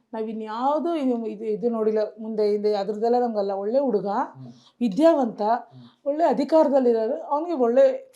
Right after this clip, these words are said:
Speaker 1: ಒಂದು ಗೌರವಾನ್ವಿತ,
Speaker 2: ಹ್ಮ್.
Speaker 1: ಗೌರವಾನ್ವಿತ ಅಂತ ಕೊಟ್ಟಿದ್ದು ನಾವು.
Speaker 2: ಹ್ಮ್.
Speaker 1: ಅದಕ್ಕೋಸ್ಕರ ನಾವು ಕೊಟ್ಟಿದ್ದು. ರೆಸ್ಪೆಕ್ಟ್ ಇರುತ್ತೆ ಅವ್ನಿಗೊಂದು,
Speaker 2: ಹ್ಮ್.
Speaker 1: ಅದೊಂದೇ ನಾವು ಇದರಿಂದ ಕೊಟ್ಟಿದ್ದು.
Speaker 2: ಹ್ಮ್, ಹ್ಮ್, ಹ್ಮ್.
Speaker 1: ಕೆಲ್ಸದಲ್ಲಿರೋ ರೆಸ್ಪೆಕ್ಟ್‌ಫುಲ್ ಆಗಿರ್ತಾರೆ ಹುಡುಗರು.
Speaker 2: ಹ್ಮ್.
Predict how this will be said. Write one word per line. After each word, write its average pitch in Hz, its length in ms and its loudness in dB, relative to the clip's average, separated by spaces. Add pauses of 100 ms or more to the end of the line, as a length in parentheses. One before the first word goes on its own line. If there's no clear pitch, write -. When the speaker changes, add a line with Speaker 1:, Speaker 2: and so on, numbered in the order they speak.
Speaker 1:
ಒಂದು 214 520 -2
ಗೌರವಾನ್ವಿತ, 320 640 4
Speaker 2:
ಹ್ಮ್. 196 240 2
Speaker 1:
ಗೌರವಾನ್ವಿತ 339 680 0 (800)
ಅಂತ 262 220 -2
ಕೊಟ್ಟಿದ್ದು 277 340 0
ನಾವು. 220 160 0
Speaker 2:
ಹ್ಮ್. - 380 -20 (360)
Speaker 1:
ಅದಕ್ಕೋಸ್ಕರ 285 520 0
ನಾವು 269 180 0
ಕೊಟ್ಟಿದ್ದು. 220 380 -4
ರೆಸ್ಪೆಕ್ಟ್ 277 480 2
ಇರುತ್ತೆ 269 260 2
ಅವ್ನಿಗೊಂದು, 220 460 2
Speaker 2:
ಹ್ಮ್. 127 300 -10 (260)
Speaker 1:
ಅದೊಂದೇ 247 480 2
ನಾವು 294 200 2
ಇದರಿಂದ 240 320 0
ಕೊಟ್ಟಿದ್ದು. 240 360 0
Speaker 2:
ಹ್ಮ್, - 400 -20
ಹ್ಮ್, - 80 -20
ಹ್ಮ್. - 200 -20 (440)
Speaker 1:
ಕೆಲ್ಸದಲ್ಲಿರೋ 269 580 2
ರೆಸ್ಪೆಕ್ಟ್‌ಫುಲ್ 254 580 2
ಆಗಿರ್ತಾರೆ 233 400 2
ಹುಡುಗರು. 214 320 2
Speaker 2:
ಹ್ಮ್. 226 380 -14